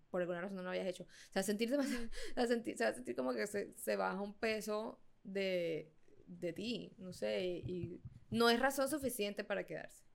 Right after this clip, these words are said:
Speaker 2: Y también otra cosa que, ajá, eso,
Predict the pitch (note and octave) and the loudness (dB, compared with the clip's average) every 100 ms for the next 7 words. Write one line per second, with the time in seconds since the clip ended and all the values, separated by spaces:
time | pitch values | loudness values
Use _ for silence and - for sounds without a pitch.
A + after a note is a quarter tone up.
0 | - - - - - C4 B3+ A#3+ B3 C4 | -20 -18 -16 -14 -4 2 2 2 -2 -4
1 | C4+ D#4 D#4+ D#4+ E4 D#4+ - - - B3 | -2 -4 -4 -4 -4 -4 -6 -12 -8 -6
2 | A3 G#3+ A3+ - B3 D4+ D4+ - | -4 -2 -2 -2 -2 -2 -4 -6